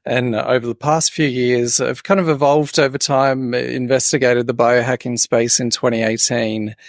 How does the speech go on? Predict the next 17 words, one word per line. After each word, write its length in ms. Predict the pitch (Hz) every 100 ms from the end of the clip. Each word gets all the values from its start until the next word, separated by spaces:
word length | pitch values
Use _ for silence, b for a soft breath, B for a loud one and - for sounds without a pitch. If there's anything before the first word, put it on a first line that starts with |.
| B B B
and 200 | - 127
really 320 | 120 127 127 117
looked 320 | 113 120 -
at 240 | 117 107
how 260 | 107 123 113
we 140 | 113
can 360 | - 117 113 104
pull 300 | - 127 110
in 200 | 113 120
technology 840 | - 117 113 107 104 107 113 107
to 300 | 101 - 104
help 340 | 98 113 107 113
entrepreneurs 760 | 117 113 127 - 117 113 113
optimize 580 | 107 104 135 123 120 113
themselves 480 | 127 113 123 113 -
for 140 | 120
health, 500 | 98 110 123 202 -